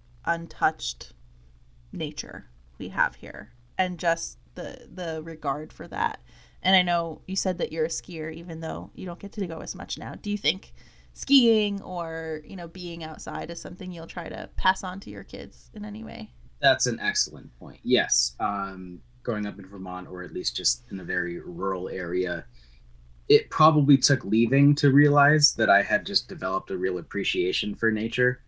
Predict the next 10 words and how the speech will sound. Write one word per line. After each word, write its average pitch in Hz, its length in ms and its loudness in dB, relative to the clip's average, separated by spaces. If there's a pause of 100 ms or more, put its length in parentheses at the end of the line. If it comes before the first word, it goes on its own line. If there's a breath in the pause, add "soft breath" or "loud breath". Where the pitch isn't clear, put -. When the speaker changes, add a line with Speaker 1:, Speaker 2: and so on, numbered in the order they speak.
(180)
Speaker 1:
Mm-hmm. 196 280 0
Speaker 2:
and 92 280 -4
just - 300 -4
being 87 260 -2
outside 82 540 2
and 85 120 -8
that - 140 -10
sort 95 200 -4
of 87 80 -14
thing. 87 360 -10